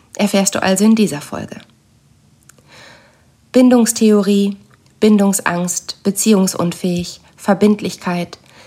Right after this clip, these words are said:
Sicherheit, Autonomie, Einengung, Freiheit, Nähe,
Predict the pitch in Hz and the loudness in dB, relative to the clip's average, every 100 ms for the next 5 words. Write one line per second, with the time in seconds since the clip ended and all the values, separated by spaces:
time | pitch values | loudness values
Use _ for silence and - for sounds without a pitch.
0 | _ - 214 208 196 175 175 170 - - | _ -2 0 0 -2 -4 -6 -8 -10 -20
1 | _ _ - - 185 190 190 190 196 208 | _ _ -14 -4 -4 0 2 2 2 2
2 | 214 - _ _ _ - 196 202 214 - | -2 -8 _ _ _ -6 -2 0 0 -2
3 | 185 180 185 190 - _ _ - 185 185 | -4 -4 -6 -8 -16 _ _ -6 -2 -2
4 | 175 175 170 165 - _ _ _ 185 185 | -2 -6 -8 -10 -16 _ _ _ -2 0
5 | 175 160 160 | 0 -2 -8